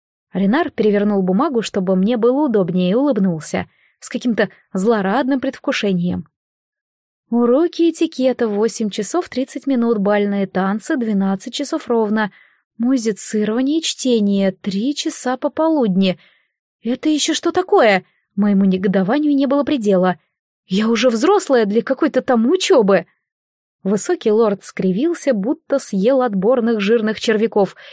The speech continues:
и процедил сквозь зубы. «Ты должна сыграть мою невесту.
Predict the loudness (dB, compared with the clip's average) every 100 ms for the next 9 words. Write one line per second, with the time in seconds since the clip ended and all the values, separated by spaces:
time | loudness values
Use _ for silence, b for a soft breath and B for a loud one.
0 | B -4 -2 -2 0 2 0 0 -2 -2
1 | -2 -4 -4 -6 -10 _ _ _ _ _
2 | _ _ -6 -2 0 0 -2 -4 -4 -2
3 | 0 0 0 0 0 2 2 0 -2 -6
4 | -10